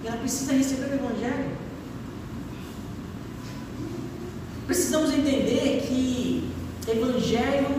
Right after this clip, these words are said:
mostra para as pessoas o real estado delas. Elas estão em guerra. E para que elas estejam em paz,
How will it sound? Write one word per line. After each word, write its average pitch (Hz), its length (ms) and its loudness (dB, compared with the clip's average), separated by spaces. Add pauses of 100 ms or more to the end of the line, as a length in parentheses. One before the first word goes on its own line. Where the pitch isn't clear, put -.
(240)
mostra 254 800 4 (600)
para 233 100 0
as - 100 2
pessoas 254 720 0
o - 60 2
real 208 320 2
estado 214 560 -2
delas. - 560 -2 (160)
Elas 190 220 -2
estão 214 180 -2
em 196 120 0
guerra. 170 360 2 (1800)
E - 60 -6
para 208 180 -2
que 196 160 -2
elas 226 280 2
estejam 226 480 2
em 226 200 0
paz, 160 460 0